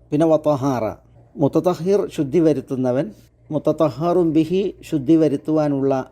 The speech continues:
ദ്രവ്യം, അത് വെള്ളവും അതേപോലെ മണ്ണും. ആ വിഷയത്തിൽ നമുക്ക് ക്ലാസ്സുകൾ കഴിഞ്ഞു. ഇനി മൂന്നാമത്തെ ഘടകം വത്തഹാറ, ശുദ്ധി വരുത്തൽ പ്രക്രിയ,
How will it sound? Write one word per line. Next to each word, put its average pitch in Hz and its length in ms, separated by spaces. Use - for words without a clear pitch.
ദ്രവ്യം, 127 580
അത് 120 240
വെള്ളവും 135 540
അതേപോലെ 143 640
മണ്ണും. 151 420
ആ 143 100
വിഷയത്തിൽ 143 720
നമുക്ക് 143 220
ക്ലാസ്സുകൾ 139 500
കഴിഞ്ഞു. 113 320
ഇനി 160 220
മൂന്നാമത്തെ 165 880
ഘടകം 127 560
വത്തഹാറ, 151 760
ശുദ്ധി 160 380
വരുത്തൽ 160 500
പ്രക്രിയ, 120 480